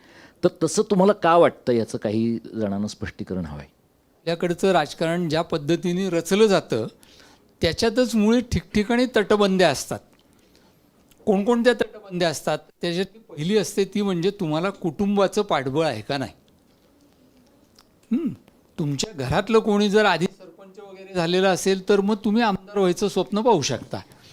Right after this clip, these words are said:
Speaker 2: तुमच्या घरातला कोणी आमदार झाला असेल तर तुम्ही मग मुख्यमंत्री व्हायचं स्वप्न पाहू शकता इत्यादी.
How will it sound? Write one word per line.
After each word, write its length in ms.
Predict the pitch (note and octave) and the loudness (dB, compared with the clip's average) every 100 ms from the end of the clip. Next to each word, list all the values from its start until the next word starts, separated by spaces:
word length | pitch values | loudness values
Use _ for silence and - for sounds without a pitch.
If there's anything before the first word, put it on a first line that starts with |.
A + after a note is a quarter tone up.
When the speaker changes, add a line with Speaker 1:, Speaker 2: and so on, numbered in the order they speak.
| - - - | -20 -14 -6
Speaker 2:
तुमच्या 300 | E3+ E3 A3 | -4 0 2
घरातला 360 | F3+ G3+ G#3 | 2 0 0
कोणी 200 | G3+ G#3 | -2 -2
आमदार 380 | A3 F#3+ F#3+ G#3 | -2 -2 0 2
झाला 200 | G3 G3+ | 2 2
असेल 320 | G3+ G#3+ G#3 | 0 0 -2
तर 40 | G#3+ | -2
तुम्ही 300 | G#3 G#3 A3+ | -2 0 2
मग 120 | A#3 | 2
मुख्यमंत्री 640 | A#3 A3 - A3+ A3 G3+ | 0 -2 0 2 2 2
व्हायचं 300 | A3 G3 F#3+ | 4 4 2
स्वप्न 340 | F#3+ F#3 - F#3+ | -2 -4 -2 0
पाहू 200 | F#3 D3+ | 0 0
शकता 340 | D3 B2 - | -2 -6 -6
इत्यादी. 480 | G#3+ - D3+ G#2 G2+ | -6 -4 -4 -4 -6